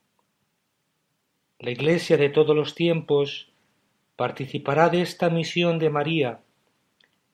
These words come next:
La Iglesia de todos los tiempos ahora es el cuerpo de Cristo, donde Él continúa sufriendo y viviendo en favor del mundo. Es el instrumento por medio del cual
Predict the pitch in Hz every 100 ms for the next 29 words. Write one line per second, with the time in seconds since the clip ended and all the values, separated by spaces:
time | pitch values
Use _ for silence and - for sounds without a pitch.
0 | _ - 127 147 190 202 185 170 175 170
1 | 170 165 196 202 196 190 - 160 180 175
2 | 175 175 151 143 170 175 170 151 147 180
3 | 190 - 135 123 - _ _ _ _ _
4 | _ - 127 127 131 180 208 190 165 165
5 | 156 151 143 147 139 151 196 202 196 185
6 | 156 127 135 180 196 185 175 151 135 127
7 | 135 127 127 139 156 131 113 110 _ _
8 | _ _ _ _ _ _ - 110 131 143
9 | 147 - 160 190 190 196 214 156 135 147
10 | 139 147 151 160 175 185 208